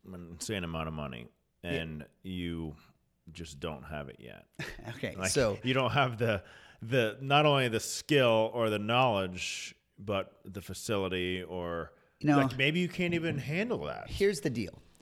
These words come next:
Speaker 2: Uh, and
Speaker 1: We've
Speaker 2: right,
Speaker 1: heard this before.
Speaker 2: right now, I actually wanted to, like, just shut my laptop and look right into the camera.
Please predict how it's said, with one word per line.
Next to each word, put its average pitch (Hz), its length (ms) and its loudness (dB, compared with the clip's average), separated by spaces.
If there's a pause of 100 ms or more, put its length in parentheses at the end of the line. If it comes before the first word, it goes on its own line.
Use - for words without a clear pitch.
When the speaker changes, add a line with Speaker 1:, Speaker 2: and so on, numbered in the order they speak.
(320)
Speaker 2:
Uh, 120 100 6 (120)
and 135 100 8
Speaker 1:
We've 139 120 10
Speaker 2:
right, 165 100 12
Speaker 1:
heard 233 180 10
this 143 180 2
before. 131 360 -4
Speaker 2:
right 175 220 12
now, 156 200 12
I 123 80 10
actually 147 320 8
wanted 143 220 6
to, 127 80 4
like, 120 160 2
just 127 160 4
shut - 240 8
my 123 80 8
laptop 113 460 4
and 98 100 0
look 110 120 -2
right 113 220 4
into 110 160 2
the 90 120 -4
camera. 95 420 -4